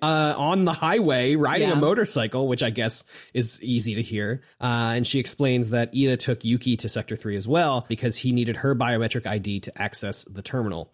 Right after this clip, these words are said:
Speaker 1: and that he's put the gate into lockdown. So they'll need to use Shu's sentinel, uh, to teleport to the correct time instead of being able to just go right to the U F O here. So they arrive at the outer walls.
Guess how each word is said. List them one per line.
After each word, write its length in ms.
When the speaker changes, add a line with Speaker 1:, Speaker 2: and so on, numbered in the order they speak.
Speaker 1:
and 140
that 100
he's 160
put 240
the 80
gate 300
into 180
lockdown. 640
So 320
they'll 320
need 380
to 160
use 420
Shu's 520
sentinel, 680
uh, 280
to 100
teleport 460
to 80
the 80
correct 200
time 300
instead 300
of 120
being 180
able 120
to 60
just 260
go 220
right 260
to 420
the 100
U 160
F 120
O 140
here. 320
So 100
they 80
arrive 200
at 60
the 120
outer 160
walls. 480